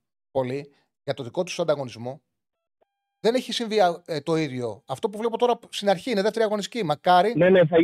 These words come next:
Speaker 2: δύο
Speaker 1: μακάρι
Speaker 2: ταχύτητες,
Speaker 1: να
Speaker 2: δύο
Speaker 1: αλλάξει.
Speaker 2: ταχύτητες,
Speaker 1: Ναι,
Speaker 2: δύο
Speaker 1: δε-,
Speaker 2: και οι υπόλοιποι.
Speaker 1: έχει ανοίξει περισσότερο η ψαλίδα. Και ακόμα και με μεγάλο rotation, αυτό στην εικόνα,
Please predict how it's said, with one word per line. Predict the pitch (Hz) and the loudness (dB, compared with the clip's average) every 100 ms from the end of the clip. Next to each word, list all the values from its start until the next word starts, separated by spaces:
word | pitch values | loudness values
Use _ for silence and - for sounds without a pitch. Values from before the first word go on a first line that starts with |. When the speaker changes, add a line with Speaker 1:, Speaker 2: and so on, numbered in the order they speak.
| 160 | 2
Speaker 2:
δύο | 170 220 | 4 6
Speaker 1:
μακάρι | |
Speaker 2:
ταχύτητες, | - 719 214 233 | 8 6 6 2
Speaker 1:
να | |
Speaker 2:
δύο | 247 | 6
Speaker 1:
αλλάξει. | - - - | 6 6 2
Speaker 2:
ταχύτητες, | 392 285 - | -2 -6 -4
Speaker 1:
Ναι, | - 254 | 0 2
Speaker 2:
δύο | 175 151 254 | 6 8 8
Speaker 1:
δε-, | 202 | 8
Speaker 2:
και | 196 | 6
οι | |
υπόλοιποι. | 196 185 151 208 | 6 8 6 6
Speaker 1:
έχει | 240 277 | 4 6
ανοίξει | 254 220 285 - | 4 4 0 0
περισσότερο | 233 208 247 262 | 0 0 -2 -4
η | |
ψαλίδα. | - 269 277 151 - _ | 0 0 0 -4 -6 _
Και | - | 0
ακόμα | 170 170 262 277 | 0 4 6 6
και | 247 190 | 2 0
με | |
μεγάλο | 180 175 262 240 | 0 4 4 4
rotation, | 202 165 143 - - - - | 0 -4 -4 -4 -6 -8 -6
αυτό | - 156 - 240 | 0 0 2 2
στην | 254 240 | 2 -2
εικόνα, | 185 170 170 170 220 | -4 2 2 2 -2